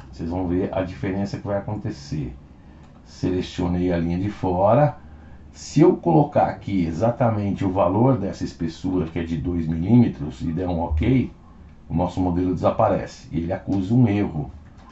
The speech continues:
Então o que que a gente tem que fazer? Quando você trabalha com esse tipo de recurso, você vai ter que prestar atenção exatamente na condição máxima que ele pode receber com relação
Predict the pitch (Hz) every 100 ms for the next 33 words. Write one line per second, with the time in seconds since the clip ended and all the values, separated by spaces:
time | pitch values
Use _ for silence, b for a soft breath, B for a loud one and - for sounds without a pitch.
0 | B B - 95 117 127 123 123 - 120
1 | 117 120 92 78 76 - B B B 139
2 | 151 151 165 - 143 131 110 117 123 107
3 | - 98 90 90 90 82 - 120 117 92
4 | 85 78 76 85 - 120 131 123 - -
5 | B B B B - - 85 82 82 -
6 | 90 90 92 - 92 - 98 92 101 -
7 | 95 107 113 120 110 117 - - 120 117
8 | 113 123 135 120 113 123 - 101 87 90
9 | 87 92 92 98 98 - 80 90 117 120
10 | B B - 98 95 101 98 - 110 131